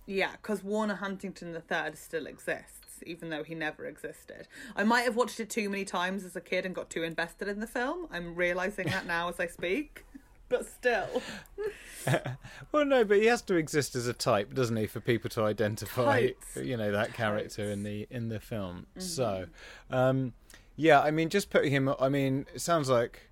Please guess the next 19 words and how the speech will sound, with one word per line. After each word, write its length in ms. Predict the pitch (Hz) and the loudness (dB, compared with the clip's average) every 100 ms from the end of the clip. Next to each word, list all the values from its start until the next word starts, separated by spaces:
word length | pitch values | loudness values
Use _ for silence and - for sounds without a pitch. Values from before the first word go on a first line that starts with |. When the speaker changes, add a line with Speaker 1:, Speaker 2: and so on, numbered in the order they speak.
| - - - | -20 -20 -10
Speaker 2:
him 220 | - 156 | -2 0
on 100 | 151 | 2
an 120 | 139 | 4
island 340 | 127 120 113 107 | 6 6 4 0
with 140 | 110 | -4
three 300 | - - 107 | -4 -2 0
women, 340 | 107 107 95 90 | 2 0 0 -4
any 300 | 139 117 104 | -4 -4 -4
three 260 | - 95 | -4 -4
women, 300 | 92 90 87 | -2 -2 -4
is 140 | 92 92 | -6 -6
gonna 180 | 95 90 | -6 -6
be 340 | 95 85 98 - | -6 -6 -8 -8
hard 280 | 101 98 92 | -2 0 0
enough 260 | 90 85 | -2 -4
anyway. 500 | 95 90 80 76 73 - | -4 -4 -4 -8 -8 -8
Speaker 1:
Mm-hmm. 920 | 202 190 185 185 185 185 190 185 180 202 | -8 -8 -8 -8 -6 -6 -6 -6 -4 -2
Speaker 2:
Um, 520 | 98 95 95 92 101 | 0 0 0 -4 -6
and 340 | - 120 120 | -4 -2 0